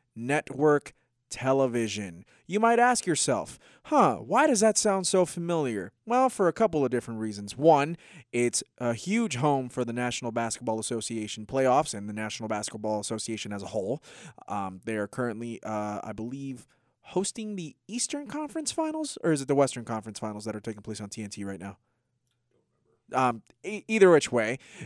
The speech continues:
they always get a huge boost from that over the summertime.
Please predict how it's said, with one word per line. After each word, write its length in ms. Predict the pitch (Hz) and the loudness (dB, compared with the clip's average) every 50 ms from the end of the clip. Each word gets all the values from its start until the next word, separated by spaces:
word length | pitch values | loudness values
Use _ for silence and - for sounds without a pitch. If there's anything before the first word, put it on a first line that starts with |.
| - - | -4 2
they 160 | 135 135 135 | 6 8 10
always 300 | 139 135 135 135 127 117 | 10 10 10 8 6 2
get 400 | - 127 127 127 117 - _ - - 120 | 0 0 0 0 0 -2 _ -14 -10 -8
a 100 | 117 113 | -8 -8
huge 580 | 107 - 170 190 208 196 175 151 127 113 110 - - - - _ _ | -8 -6 -2 0 2 2 2 2 0 -4 -8 -12 -14 -20 -20 _ _
boost 480 | 117 110 135 123 113 117 - - - - _ | 0 4 4 4 4 4 0 -2 -4 -6 _
from 220 | - - 123 117 | -10 -8 -8 -6
that 200 | 117 113 110 110 - - | -4 -2 -4 -4 -4 -4
over 180 | 120 110 110 107 | -6 -6 -6 -6
the 60 | 107 | -6
summertime. 680 | - - 147 143 151 151 - 160 156 151 151 151 151 | -2 -2 0 0 -2 -2 0 2 2 2 2 0 -2